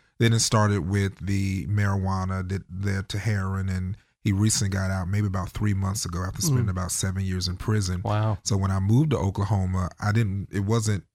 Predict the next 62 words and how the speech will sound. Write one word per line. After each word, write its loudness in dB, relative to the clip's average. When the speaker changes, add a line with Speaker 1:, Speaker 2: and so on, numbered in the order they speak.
Speaker 1:
the -2
concept 0
of -6
House -4
of -6
Timothy -2
was -4
there. -2
Um, 0
and 0
I 0
just 0
started 2
working 0
with 0
some 0
of -2
the -2
teens -2
there, -2
letting -4
them -4
come -4
to -6
the -6
house, 0
just -4
teaching -2
them -2
and, -6
and, -4
and -4
building 4
them 2
up 0
with -4
scriptures. -2
And 0
then 0
when -2
I -2
moved 0
here 2
to -2
Oklahoma, 0
um, -2
Oklahoma, -4
when -2
I -2
moved 2
here 4
to -2
Florida, 0
I 0
realized 0
that -2
a -2
lot -2
of -4
those -2
that -6
was -6